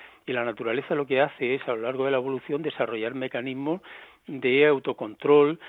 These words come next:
de regulación, de independizarse del entorno lo más posible, sistemas de almacenamiento, sistemas de transporte, y si no aprendemos eso, pues, eh, cometeremos, eh, errores uno tras otro.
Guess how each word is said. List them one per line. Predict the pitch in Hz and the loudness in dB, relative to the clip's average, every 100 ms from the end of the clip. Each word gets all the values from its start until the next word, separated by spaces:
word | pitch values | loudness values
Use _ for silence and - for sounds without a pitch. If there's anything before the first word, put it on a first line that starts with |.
| - - - | -20 -18 -8
de | 123 | -4
regulación, | 120 117 107 107 98 143 143 156 156 | -2 -4 -4 -6 -4 4 4 4 2
de | 127 | -2
independizarse | 120 113 110 107 104 139 143 143 | -2 -4 -6 -8 -2 -2 0 0
del | 123 | 2
entorno | 117 113 139 127 120 | 0 -2 -4 -4 -4
lo | 113 | -4
más | 117 | -4
posible, | - 123 - 151 135 147 - | -6 -8 -6 -6 -4 -8 -8
sistemas | 127 - 120 117 | -10 -8 -6 -6
de | 117 | -6
almacenamiento, | 110 107 - 113 113 135 139 - | -6 -6 -8 -8 -6 -4 -4 -6
sistemas | 123 131 - 113 110 | -10 -12 -12 -8 -8
de | 117 | -8
transporte, | - - - 156 135 143 - - - - - | -10 -12 -2 -2 -2 -8 -10 -14 -20 -20 -18
y | - 123 | -12 -10
si | 123 | -4
no | 123 | -2
aprendemos | - 160 143 147 139 - | 0 0 2 0 0 -4
eso, | 139 - 165 175 | -6 -4 -6 -6
pues, | - 123 - - | -8 -8 -8 -14
eh, | - 117 - | -14 -14 -12
cometeremos, | 117 107 110 110 117 127 - - - - - - | -12 -10 -8 -8 -8 -12 -14 -20 -20 -20 -16 -10
eh, | 131 - 139 | -8 -8 -8
errores | 117 120 139 127 | -4 -2 -2 -4
uno | 139 113 | -8 -10
tras | 110 - | -10 -12
otro. | 131 - | -16 -20